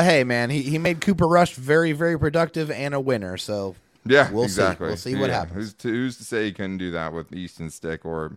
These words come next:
Speaker 2: Max Decken in this case? Another fun dude, you know, fun, tough gamer. Like, he
Speaker 1: Yeah.
Speaker 2: is a true gamer.
Speaker 1: Yeah.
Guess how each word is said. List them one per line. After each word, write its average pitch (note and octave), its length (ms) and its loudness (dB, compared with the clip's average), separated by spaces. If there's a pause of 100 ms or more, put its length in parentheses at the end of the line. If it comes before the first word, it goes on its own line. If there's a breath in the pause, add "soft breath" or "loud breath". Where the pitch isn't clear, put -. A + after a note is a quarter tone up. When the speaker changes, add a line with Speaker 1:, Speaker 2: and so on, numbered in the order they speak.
Speaker 2:
Max D#2 300 -6
Decken D#2+ 240 -6
in D#2 140 -10
this D2+ 120 -12
case? D#2+ 160 -10 (500 soft breath)
Another G#3+ 280 4
fun B2 340 0
dude, G#2+ 340 0
you G#2+ 140 -6
know, A2+ 140 0
fun, C#3+ 440 -2 (460)
tough A#2+ 380 2 (420)
gamer. G#2+ 540 -2 (160)
Like, F#2+ 220 -4
he A#2+ 100 -4
Speaker 1:
Yeah. B2+ 100 2
Speaker 2:
is A#2 180 4
a A#2 140 2
true G#2+ 440 -6 (140)
gamer. F#2+ 480 -4 (460)
Speaker 1:
Yeah. E2+ 180 -14